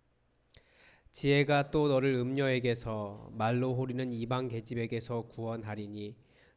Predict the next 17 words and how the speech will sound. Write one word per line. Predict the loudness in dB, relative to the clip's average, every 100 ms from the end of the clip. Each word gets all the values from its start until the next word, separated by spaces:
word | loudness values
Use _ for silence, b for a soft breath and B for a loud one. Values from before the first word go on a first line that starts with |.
| _
그는 | -4 -4 -2
젊은 | -2 -2 -2 -2
시절의 | -2 0 0 0
짝을 | 0 0 0
버리며 | -2 -4 -4 -4 -6 -8 -12 B B _
그의 | -2 0
하나님의 | 2 0 -2 0
언약을 | 0 0 0 -2 -2
잊어버린 | -4 -4 -4 -6 -6
자라. | -8 -8 -8 -12 -20 b b b b
그의 | -4 2 2
집은 | 0 -2 0
사망으로, | 2 2 0 0 0 0 0 -2 -8
그의 | -6 0 0
길은 | 0 -2 -2
스올로 | -4 -2 0 0 0 0
기울여졌나니 | -2 -2 -4 -4 -6 -6 -6 -8